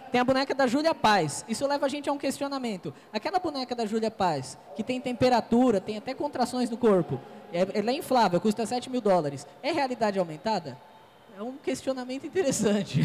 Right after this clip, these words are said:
Speaker 1: Entra no conceito de hiperrealidade.
Speaker 2: Bom, obrigado, pessoal.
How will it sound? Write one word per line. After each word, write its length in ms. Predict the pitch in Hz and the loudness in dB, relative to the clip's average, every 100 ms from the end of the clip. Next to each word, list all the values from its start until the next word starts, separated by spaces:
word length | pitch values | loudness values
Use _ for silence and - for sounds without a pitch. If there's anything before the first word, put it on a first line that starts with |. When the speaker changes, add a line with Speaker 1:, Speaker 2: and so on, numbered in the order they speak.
| 202 | 6
Speaker 1:
Entra 180 | 220 | 4
no 120 | 208 214 | 2 -2
conceito 280 | 202 202 | -2 -2
de 60 | 202 | -4
hiperrealidade. 680 | 196 214 214 262 190 190 208 | 0 2 2 0 0 2 2
Speaker 2:
Bom, 60 | 147 | 0
obrigado, 420 | 262 247 233 196 | 2 4 6 4
pessoal. 320 | 208 208 208 | 4 4 6